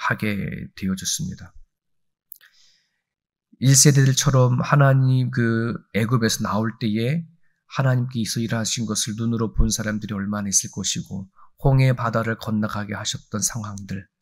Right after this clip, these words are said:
하늘의 메추라-, 아, 그 만나와 메추라기가 내리고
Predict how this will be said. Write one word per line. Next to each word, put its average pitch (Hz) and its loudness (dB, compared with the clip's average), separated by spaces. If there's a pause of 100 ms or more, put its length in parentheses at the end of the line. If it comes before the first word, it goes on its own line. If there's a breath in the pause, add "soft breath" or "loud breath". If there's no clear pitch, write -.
(680 soft breath)
하늘의 120 0
메추라-, 113 -2
아, 101 -2
그 107 -4
만나와 110 2
메추라기가 107 0
내리고 104 -4